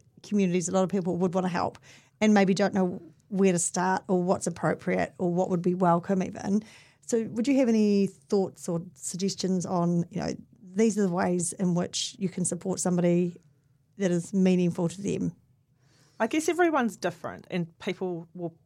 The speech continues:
Speaker 2: have different boundaries and different levels of, you know, privacy. Some people might actually just want to be left alone. So I'm just speaking for myself and, you know,
Speaker 1: Yeah.
Speaker 2: maybe other people, you know, w-, might be in my situation. But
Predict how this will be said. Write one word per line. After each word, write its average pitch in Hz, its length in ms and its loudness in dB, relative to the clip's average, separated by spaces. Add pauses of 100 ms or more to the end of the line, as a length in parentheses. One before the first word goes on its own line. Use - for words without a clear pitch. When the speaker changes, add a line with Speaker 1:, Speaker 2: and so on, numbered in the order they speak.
Speaker 2:
have 165 200 -8
different 170 300 -10
boundaries 156 600 -10 (360)
and 160 140 -8
different - 300 -8
levels 156 300 -8
of, 127 180 -10
you 160 80 -10
know, 151 160 -12
privacy. 160 540 -6
Some 175 180 -6
people 165 280 -12
might 143 260 -14
actually 147 260 -10
just 139 220 -12
want 156 160 -12
to - 40 -20
be 147 120 -10
left 139 200 -14
alone. 139 280 -10 (680)
So 147 380 -4
I'm 175 160 -2
just 170 160 -2
speaking 165 340 -6
for - 140 -12
myself 147 480 -8
and, 151 260 -12
you 165 60 -8
know, 139 100 -12
Speaker 1:
Yeah. 151 140 -10
Speaker 2:
maybe 151 560 -4
other 143 200 -6
people, 147 460 -12 (560)
you 185 120 -2
know, 143 240 -8
w-, 165 100 -16 (240)
might 175 280 -2
be 165 100 -2
in 139 80 -6
my 143 140 -6
situation. 143 760 -8 (140)
But 165 260 -2